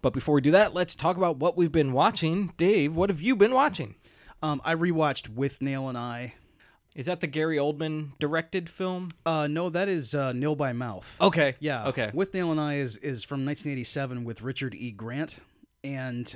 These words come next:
Speaker 2: um, it's about these two guys who go to this country house,
Speaker 1: Uh-huh.
Speaker 2: and they're, they're fallen upon by one of the guy's uncles.
Speaker 1: Mm-hmm.
Speaker 2: And I, I, I can't, I can't really explain any more of it without spoiling it. It, it's just, it's just such a good movie, such a hilarious movie.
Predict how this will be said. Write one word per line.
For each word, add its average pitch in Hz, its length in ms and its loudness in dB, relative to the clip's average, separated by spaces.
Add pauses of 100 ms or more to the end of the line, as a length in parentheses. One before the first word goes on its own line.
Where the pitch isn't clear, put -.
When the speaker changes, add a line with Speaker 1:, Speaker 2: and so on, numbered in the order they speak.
Speaker 2:
um, 123 480 -6
it's 117 140 -8
about 135 260 -4
these 127 140 -8
two 143 140 -6
guys 131 320 -4
who 131 80 -10
go 131 160 -6
to 127 40 -4
this 135 160 -8
country 123 360 -6
house, 127 560 -4
Speaker 1:
Uh-huh. 127 160 -2
Speaker 2:
and 117 340 -4
they're, 110 280 -6 (420)
they're 127 120 -2
fallen 156 460 0
upon 131 340 -4
by 120 120 -4
one 127 180 -6
of 131 80 -6
the 123 60 -6
guy's 117 400 -8
uncles. 147 560 -6 (280)
Speaker 1:
Mm-hmm. 123 320 -6
Speaker 2:
And 131 440 -6 (400)
I, 185 320 2
I, 165 60 0
I - 20 4
can't, - 340 -2
I 156 60 0
can't 202 200 0
really 240 200 4
explain 220 280 -2
any 196 120 0
more 190 200 4
of 180 60 2
it 170 80 2
without 147 240 0
spoiling 170 460 0
it. 113 120 -8
It, 127 200 -8
it's 156 160 -6
just, - 280 -4
it's 151 160 -6
just - 240 -2
such 175 220 0
a 156 40 0
good 139 420 -2
movie, 151 320 0
such 151 240 -4
a 131 60 -2
hilarious 135 760 -4
movie. 113 400 -8